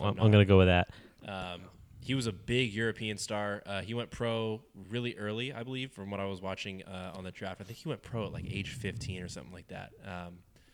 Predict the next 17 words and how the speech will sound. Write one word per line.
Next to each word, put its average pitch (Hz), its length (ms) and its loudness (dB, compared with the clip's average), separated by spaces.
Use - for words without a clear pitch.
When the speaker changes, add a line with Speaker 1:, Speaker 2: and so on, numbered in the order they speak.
Speaker 1:
obviously, 107 320 -4
we've 104 140 -6
seen 104 160 -6
the 101 100 -10
impact 98 400 -6
that 92 240 -6
pro-level 113 400 -2
play 104 280 -2
has 107 320 -4
on 95 120 -6
young 95 160 -6
players 104 420 -6
such 101 200 -6
as 92 140 -8
Luka 95 200 -10
Doncic, 95 500 -8
so 92 560 -4